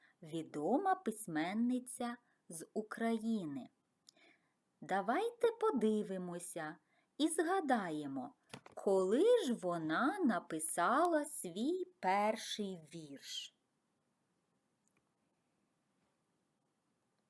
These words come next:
Перший вірш вона написала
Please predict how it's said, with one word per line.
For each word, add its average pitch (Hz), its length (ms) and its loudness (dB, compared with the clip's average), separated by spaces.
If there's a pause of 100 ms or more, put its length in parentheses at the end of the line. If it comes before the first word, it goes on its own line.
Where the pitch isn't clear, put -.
(300)
Перший 160 560 -4
вірш 202 520 -6
вона 175 360 -6
написала 156 1160 -2